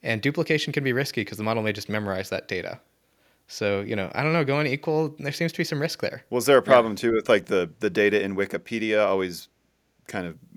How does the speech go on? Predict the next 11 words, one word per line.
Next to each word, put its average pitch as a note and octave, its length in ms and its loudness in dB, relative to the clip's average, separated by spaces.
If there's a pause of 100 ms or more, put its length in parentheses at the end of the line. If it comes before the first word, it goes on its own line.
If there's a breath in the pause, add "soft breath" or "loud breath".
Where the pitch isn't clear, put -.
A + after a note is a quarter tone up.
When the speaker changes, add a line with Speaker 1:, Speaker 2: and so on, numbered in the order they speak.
Speaker 2:
morphing G2 480 -4
and E2 100 -6
changing G2+ 440 -4
and F2 160 -6
maybe G2 200 -2
not F#2+ 200 -2
being F#2+ 180 -4
accurate G#2 380 0
all A#2+ 100 2
the B2 100 -6
time? C#3 280 -10